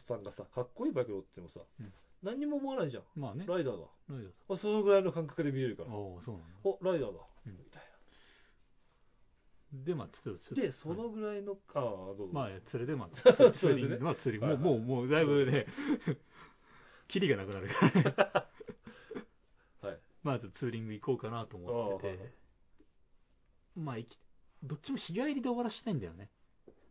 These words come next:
Speaker 2: 富山、あの、えーと、
Speaker 1: ああ。
Speaker 2: 山梨と、あの、石川県、能登半島。
Speaker 1: 石川県日帰りっつっ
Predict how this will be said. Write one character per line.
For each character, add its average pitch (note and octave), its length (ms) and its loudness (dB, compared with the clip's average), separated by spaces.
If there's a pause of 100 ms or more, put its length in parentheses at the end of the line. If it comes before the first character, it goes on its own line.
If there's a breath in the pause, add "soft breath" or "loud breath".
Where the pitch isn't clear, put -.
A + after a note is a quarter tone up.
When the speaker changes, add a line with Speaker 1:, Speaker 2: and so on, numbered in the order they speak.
(160)
Speaker 2:
富 F3 160 2
山、 C#3+ 120 0
あ A#2 80 0
の、 A2+ 140 -6
え G#2 120 -4
ー - 20 -8
と、 G#2 60 -6
Speaker 1:
あ - 20 -4
あ。 - 20 2
Speaker 2:
山 D3 280 0
梨 F#3+ 220 -4 (160)
と、 E3 320 4 (440)
あ - 40 -10
の、 G#2 200 -10
石 G2 200 -6
川 G#2 160 -4
県、 C#3 240 -12 (160)
能 A2+ 100 -6
登 - 140 -4
半 F2 180 -10
島。 - 140 -16 (1120 soft breath)
Speaker 1:
石 - 240 -20
川 E4 240 -12
県 A2+ 220 -8
日 G#2+ 140 -12
帰 - 0 - (260)
り G2+ 140 -12
っ G2 40 -18
つ - 20 -20
っ - 40 -20